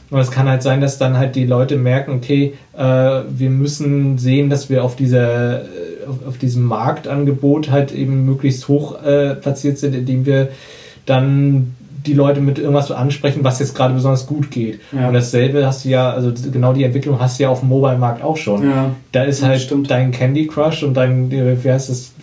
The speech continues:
Speaker 1: ich, ich kenn die alles nicht, die Forge of Empires oder sowas, halt irgendwas jetzt gerade wirklich der heiße Scheiß ist. Und das andere sind hunderttausend Klone,
Speaker 2: Mhm.
Speaker 1: die halt den Store zumüllen.
Speaker 2: Ja.
Speaker 1: Und wenn du wirklich ein gutes Spiel suchst, findest du es faktisch einfach nicht mehr.
Speaker 2: Ja.
Speaker 1: So.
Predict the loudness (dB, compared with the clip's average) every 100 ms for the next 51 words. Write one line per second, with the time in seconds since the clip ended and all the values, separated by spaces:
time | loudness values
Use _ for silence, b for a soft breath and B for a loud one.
0 | -18 -18 -20 -12 -6 -4 -4 -6 -6 -4
1 | 0 0 0 -2 -2 0 0 2 2 2
2 | 2 2 2 2 0 2 0 0 0 -4
3 | -2 0 2 0 0 -2 B B B 0
4 | 0 0 0 0 0 0 -4 -6 B B
5 | B B -4 2 2 2 0 2 2 2
6 | 2 2 0 0 0 0 2 2 2 -2
7 | -4 -10 -4 0 2 4 4 2 -2 -6
8 | -20 -12 -2 -2 0 0 0 -2 -6 -2
9 | 0 0 0 0 2 4 2 0 -6 B
10 | 0 2 2 2 2 0 -2 0 0 0
11 | -2 -2 0 2 2 0 -2 -8 B B
12 | B -20 -6 -2 0 0 -4 -4 -8 -8
13 | -10 -10 -10 -8 -8 -10 -6 -2 0 -2
14 | -8